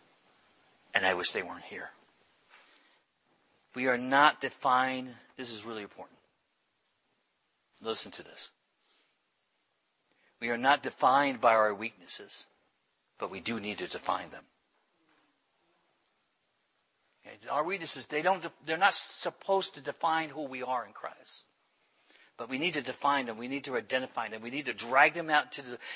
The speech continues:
and into the light, screaming and kicking if it has to be. But we have to, to admit our weaknesses, and I'm going to do that. 'Cause it's necessary. Don't mean to drag you through some emotional backwash here, but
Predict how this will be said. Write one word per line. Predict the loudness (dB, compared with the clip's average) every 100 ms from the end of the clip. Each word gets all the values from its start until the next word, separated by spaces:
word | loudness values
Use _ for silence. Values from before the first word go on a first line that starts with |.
| -10
and | -4
into | -2 0
the | 2
light, | 10 10 10 6
screaming | -2 0 0 2 0
and | 2
kicking | 2 0 0
if | 0 0
it |
has | 4 4 4
to | -2
be. | -2 0 -2 -6 -16 0
But | 0
we | 2 0
have | 2 4 8 8 6
to, | -6 -12 -20 -20 -20 -16 -6
to | 0
admit | 0 2 0 0
our | -2
weaknesses, | -2 -8 -10 -12 -10 -10
and | -8
I'm | -8 -8 -14 _ _ _ _ -12
going | -8 -6
to | -8 -10
do | -14 -14
that. | -16 -18 _ _ _ _ _ _ _ _ _ _ _ _ _ _ _ _ _ _ _ _ _ _ _ _
'Cause | -14 -10
it's | -10 -10
necessary. | -10 -10 -14 -18 _ _ _ _ _ _ _ _ _ _ _ _ _ _ _ _ _ _ _ -4
Don't | -2
mean | 0 -2
to | -2
drag | 6 10 10 8
you | -2
through | -4
some | -2 -2 -2
emotional | 0 2 2 4
backwash | 8 8 6 0 0 0
here, | 0
but | -2 -4